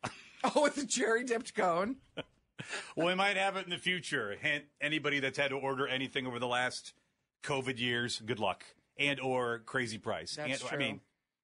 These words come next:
Speaker 1: even Amazon that has drones dropping items off in your driveway and you're a Prime member, it's like, "Oh, we'll have it there in three days."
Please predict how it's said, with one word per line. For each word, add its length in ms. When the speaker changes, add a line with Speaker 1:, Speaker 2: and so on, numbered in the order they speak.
Speaker 1:
even 240
Amazon 540
that 100
has 300
drones 880
dropping 560
items 340
off 260
in 100
your 100
driveway 800
and 140
you're 140
a 40
Prime 400
member, 400
it's 100
like, 160
"Oh, 120
we'll 80
have 200
it 60
there 140
in 80
three 240
days." 500